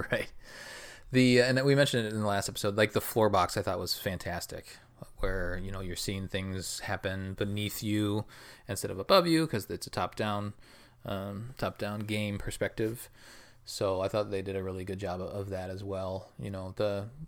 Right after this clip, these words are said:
the, they could have done a couple other things with the le-, the actual level design, maybe giving you different ways to sneak around, um, you know, different paths. Some of the missions did that, but it was fairly limited for the most part.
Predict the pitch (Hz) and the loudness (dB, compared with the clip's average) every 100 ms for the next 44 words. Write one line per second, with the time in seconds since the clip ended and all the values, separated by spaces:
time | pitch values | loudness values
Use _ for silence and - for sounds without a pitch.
0 | - 151 160 165 175 - 156 127 110 110 | -4 -2 0 2 4 6 6 6 4 2
1 | - 101 95 95 101 95 - - 95 92 | 4 4 4 2 -4 -6 -6 -6 -4 -4
2 | 87 - 92 98 98 95 101 95 98 101 | -4 -2 -2 -2 -4 -4 -2 -2 -2 -2
3 | 98 101 98 98 98 98 104 101 101 101 | -2 -2 -2 -2 -2 -4 -2 0 0 -2
4 | 101 95 92 104 - 104 - 95 95 95 | -2 -2 -2 -4 -4 -4 -2 -2 0 0
5 | 95 98 98 92 - - 98 95 95 95 | -2 -2 -4 -6 -12 -8 -6 -6 -6 -8
6 | 98 - 98 95 98 95 95 - 98 95 | -10 -10 -8 -4 -4 -6 -8 -6 -4 -2
7 | 98 98 - - - - - 175 135 107 | -4 -6 -10 -12 -20 -14 0 4 4 4
8 | 101 95 90 95 95 90 87 87 - - | 0 -2 -4 -2 0 0 -2 -6 -6 -20
9 | - - - - 101 95 - - 147 101 | -20 -20 -12 -2 -2 -2 -12 -2 2 2
10 | 95 95 87 - 95 101 - 92 85 - | 0 -6 -8 -8 -10 -10 -10 -8 -10 -10
11 | - | -12